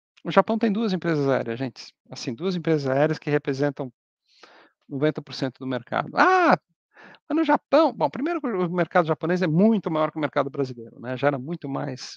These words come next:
viagem, mas muito mais, né? Muito mais. E não tem tantas companhias aéreas assim. Você tem a jal, tem a ana, e você tem aí aquelas de nicho, assim, né? Fuji Dreams, você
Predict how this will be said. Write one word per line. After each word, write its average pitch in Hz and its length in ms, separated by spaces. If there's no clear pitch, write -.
viagem, 120 320
mas 208 120
muito 165 320
mais, - 380
né? - 160
Muito 135 240
mais. - 360
E 320 60
não 330 120
tem - 180
tantas 151 260
companhias 127 480
aéreas 113 260
assim. - 220
Você - 220
tem 127 100
a 123 100
jal, 131 460
tem 262 140
a 147 80
ana, 139 520
e - 80
você 120 300
tem 127 460
aí 285 240
aquelas 277 380
de 294 100
nicho, 165 360
assim, 107 300
né? 117 160
Fuji 131 360
Dreams, 170 680
você - 340